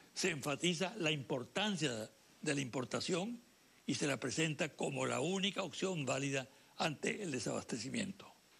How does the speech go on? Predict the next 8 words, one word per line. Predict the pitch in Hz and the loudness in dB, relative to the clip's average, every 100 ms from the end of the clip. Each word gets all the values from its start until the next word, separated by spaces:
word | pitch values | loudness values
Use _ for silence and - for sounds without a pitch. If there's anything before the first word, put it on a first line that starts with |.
| - - - - | -20 -20 -20 -12
Se | - 202 | 0 0
empieza | 135 160 170 190 | 2 0 2 2
a | |
hablar | 165 165 | 2 2
ya | 147 160 156 - - - - | 0 -2 -4 -14 -20 -20 -14
de | 151 143 | 0 2
la | 139 - - | 2 -2 -10
desnacionalización | - 160 220 160 170 156 160 135 127 123 - 202 190 240 | -2 2 2 2 0 0 0 0 -2 -2 -2 0 0 -2